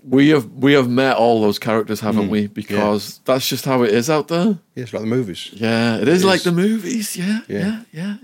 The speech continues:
Speaker 1: yeah.
Speaker 2: Like I said, it was all in the back of my head until I started telling this story, you know?
Speaker 1: Yeah, yeah.
Speaker 2: And I'm starting to, I remember so many more things, and there's so much more in, in between all the little stories, you know?
Speaker 1: Mm-hmm.
Speaker 2: So,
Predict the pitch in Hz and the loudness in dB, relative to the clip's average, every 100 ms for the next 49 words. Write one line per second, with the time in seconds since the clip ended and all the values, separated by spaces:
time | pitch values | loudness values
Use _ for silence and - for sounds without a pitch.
0 | 160 170 208 _ _ _ 110 98 110 107 | -16 -16 -18 _ _ _ -14 -10 -6 -4
1 | 110 131 113 98 101 - 101 98 98 120 | -2 0 0 -2 -6 -6 -6 -4 -4 -4
2 | 98 - 101 98 - 95 92 _ _ _ | -6 -6 -4 -4 -6 -6 -8 _ _ _
3 | _ _ - 101 95 - - 113 98 87 | _ _ -8 -6 -6 -8 -6 -4 -4 -4
4 | 95 104 _ _ 117 117 135 175 180 170 | -6 -8 _ _ -14 -8 -6 -4 -6 -10
5 | - 120 170 185 - - 101 - 92 104 | -12 -8 -6 -6 -10 -10 -8 -6 -8 -10
6 | - 104 98 110 101 - - 117 117 101 | -10 -8 -6 -4 -6 -8 -8 -6 -4 -6
7 | 92 98 90 - 95 87 87 85 - 117 | -8 -10 -10 -8 -8 -10 -12 -10 -6 -6
8 | 95 90 - - 90 92 82 80 _ _ | -4 -6 -10 -12 -10 -8 -10 -16 _ _
9 | _ _ - 98 - 101 98 - 104 98 | _ _ -12 -12 -8 -8 -8 -4 -4 -2
10 | 95 95 92 71 - 98 90 85 87 92 | -2 -2 -2 -6 -8 -6 -6 -6 -8 -10
11 | 95 _ - 101 123 127 160 139 - _ | -10 _ -20 -10 -4 -2 -4 -10 -18 _
12 | _ _ _ - - 107 101 | _ _ _ -18 -8 -4 -4